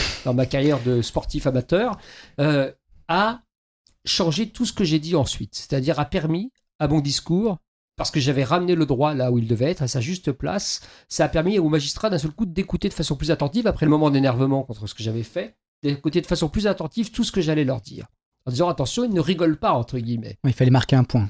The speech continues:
Speaker 1: Il fallait marquer un point. Et ce point, en plus, je voulais surtout pas que cette pièce soit versée, hein.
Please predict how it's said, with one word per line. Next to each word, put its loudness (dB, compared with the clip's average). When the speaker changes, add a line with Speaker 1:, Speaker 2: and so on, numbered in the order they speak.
Speaker 1:
Il 0
fallait 4
marquer 0
un 0
point. -6
Et 0
ce -2
point, 0
en 2
plus, -4
je 0
voulais 2
surtout -4
pas -2
que -12
cette -2
pièce 0
soit 0
versée, -2
hein. -4